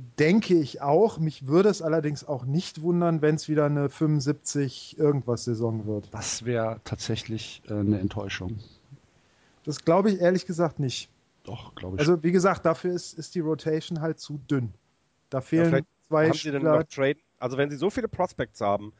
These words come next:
Speaker 1: Da haben sie auf
Speaker 3: ähm,
Speaker 1: jeden Fall Trade-Material, das ist
Speaker 3: können
Speaker 1: klar.
Speaker 3: sie da nicht jetzt so, ne, Cliff Lee, äh, Cole Hamel haben wir ja gerade
Speaker 1: Ich
Speaker 3: auch
Speaker 1: glaub
Speaker 3: angesprochen.
Speaker 1: nicht, dass Cliff Lee zum Beispiel helfen wird, weil der ja auch schon wieder verletzt ist und jetzt die
Speaker 3: Ja.
Speaker 1: Saison Verletzung spielen wird. Hamels,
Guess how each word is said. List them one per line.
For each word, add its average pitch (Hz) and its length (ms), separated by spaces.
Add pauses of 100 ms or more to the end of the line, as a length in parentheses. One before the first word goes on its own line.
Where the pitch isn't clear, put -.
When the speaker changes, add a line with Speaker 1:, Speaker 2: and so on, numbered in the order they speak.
(220)
Speaker 1:
Da 147 80
haben 143 100
sie 113 100
auf 113 80
Speaker 3:
ähm, 117 60
Speaker 1:
jeden 156 120
Fall 175 140
Trade-Material, 135 720
das 120 120
ist 160 80
Speaker 3:
können 143 100
Speaker 1:
klar. 147 100
Speaker 3:
sie 143 60
da 165 60
nicht 165 180
jetzt 160 220
so, 147 260
ne, 190 240
Cliff - 280
Lee, 160 760
äh, 135 360
Cole 143 320
Hamel 143 360
haben 135 120
wir 135 80
ja 135 60
gerade 131 200
Speaker 1:
Ich 123 60
Speaker 3:
auch 139 80
Speaker 1:
glaub 139 120
Speaker 3:
angesprochen. 147 260
Speaker 1:
nicht, 143 140
dass 156 180
Cliff 156 300
Lee 156 180
zum 185 180
Beispiel 147 300
helfen 156 300
wird, 175 180
weil 131 100
der 139 140
ja 143 120
auch 139 80
schon 139 180
wieder 131 140
verletzt 127 440
ist 165 140
und 139 100
jetzt 131 220
die 139 80
Speaker 3:
Ja. 123 120
Speaker 1:
Saison 135 300 (100)
Verletzung 127 420
spielen 156 400
wird. 165 220 (440)
Hamels, 190 680